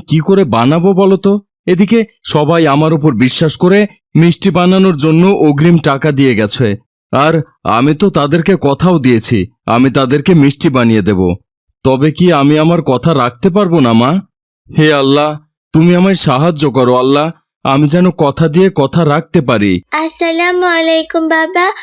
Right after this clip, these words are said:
Speaker 2: আমি এতক্ষণ তোমার সব কথাই শুনেছি জানো। তুমি কোনো চিন্তা করো না, আমার কাছে একটা বুদ্ধি আছে।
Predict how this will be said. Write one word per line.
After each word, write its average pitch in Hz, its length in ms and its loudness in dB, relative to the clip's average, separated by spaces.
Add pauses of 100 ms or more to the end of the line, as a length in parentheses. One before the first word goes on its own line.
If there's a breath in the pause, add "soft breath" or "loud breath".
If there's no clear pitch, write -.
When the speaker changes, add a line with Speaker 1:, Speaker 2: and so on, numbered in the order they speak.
(140 loud breath)
Speaker 2:
আমি 320 240 -2
এতক্ষণ 320 520 -4
তোমার 359 300 -2
সব 349 300 -2
কথাই 359 320 -4
শুনেছি 330 520 -2
জানো। 330 380 -4 (440 soft breath)
তুমি 330 280 -2
কোনো 339 340 -2
চিন্তা 349 400 -2
করো 349 300 -2
না, 311 120 0 (300 loud breath)
আমার 311 320 -2
কাছে 330 300 -4
একটা 370 280 -4
বুদ্ধি 349 380 0
আছে। 311 360 -4